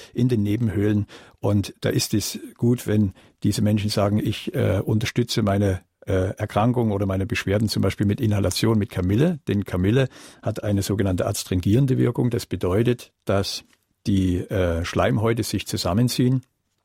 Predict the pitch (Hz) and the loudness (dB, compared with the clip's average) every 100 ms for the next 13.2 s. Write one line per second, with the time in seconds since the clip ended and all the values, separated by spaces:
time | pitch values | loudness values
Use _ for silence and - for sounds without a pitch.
0 | _ _ - - 101 98 104 107 107 104 | _ _ -14 -6 -4 -2 -2 0 0 0
1 | 95 90 123 - 117 117 107 - - - | 2 2 0 0 -4 -2 -4 -6 -20 -14
2 | - 95 - 92 113 120 110 - 101 98 | -4 -4 0 2 2 2 -2 -4 -2 -2
3 | - - 95 92 82 117 139 117 - - | -4 -6 -4 -2 -2 -2 0 -2 -2 -10
4 | 139 92 98 - - 90 98 - - - | -4 -2 -2 -6 -4 0 0 0 -4 -4
5 | - 95 120 127 120 - 104 104 107 98 | 0 0 2 0 -2 -2 0 0 -2 -2
6 | - 104 123 120 131 127 - - - 101 | 0 0 2 2 0 -2 -8 -16 -6 -4
7 | - - - 101 - - - - - 95 | -2 -4 -4 -4 -2 -4 -4 -4 0 0
8 | 104 131 151 143 - - - _ - 113 | 2 2 0 -2 -8 -20 -20 _ -4 -4
9 | 110 104 110 127 107 127 - 107 107 101 | -2 0 2 2 0 0 -2 -2 -2 0
10 | 107 110 104 _ - - 101 110 107 107 | 0 0 -2 _ -8 -4 -2 -2 -2 -2
11 | 107 101 120 131 107 92 90 92 87 101 | -2 -2 0 0 -2 -2 -2 -2 -2 0
12 | 127 107 104 139 127 - 110 107 98 95 | -2 0 0 2 0 -2 0 2 2 0
13 | 90 | -2